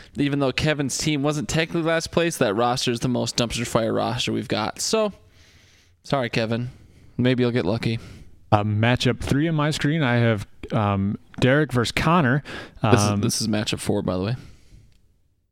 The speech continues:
Speaker 2: Yeah, sorry, matchup four.
Speaker 1: You're good.
Speaker 2: Um, counting. Um, th-, so Derek versus Connor. Uh, my, my screen at this afternoon had Connor winning, um, has a, having a sixty-nine percent chance of winning. Giggity.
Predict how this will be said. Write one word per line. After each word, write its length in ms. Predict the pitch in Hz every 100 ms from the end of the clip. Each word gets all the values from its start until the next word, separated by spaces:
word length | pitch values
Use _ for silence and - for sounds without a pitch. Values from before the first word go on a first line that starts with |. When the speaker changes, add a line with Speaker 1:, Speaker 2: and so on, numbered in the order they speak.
| _ _ _ _ _ _ _ _ _ _ _ _ _ -
Speaker 2:
Yeah, 240 | 175 113 - -
sorry, 300 | - 120 98
matchup 340 | 113 120 120
four. 320 | - 127 107 -
Speaker 1:
You're 140 | 120 156
good. 100 | 117
Speaker 2:
Um, 240 | 110 110 - 220
counting. 360 | - 101 95 104 - - -
Um, 560 | 110 107 110 110 - - _ - - - -
th-, 100 | 185 -
so 180 | - 127
Derek 260 | 117 131 120
versus 160 | 117
Connor. 460 | - 135 120 113 131 - -
Uh, 240 | 110 104
my, 340 | 104 107 113 120
my 220 | 120 113
screen 300 | 113 - 113
at 80 | 107
this 160 | 104 107
afternoon 380 | 110 110 113 113
had 260 | 107 104
Connor 380 | - 113 113 110
winning, 580 | 107 110 113 110 160 113 -
um, 240 | 101 98
has 320 | 90 110 101
a, 160 | 101 98
having 340 | - 131 117 113
a 100 | 101
sixty-nine 680 | - 180 - 143 120 127 131
percent 340 | 110 - 110
chance 280 | 117 110 104
of 60 | 107
winning. 220 | 110 95
Giggity. 320 | 101 101 107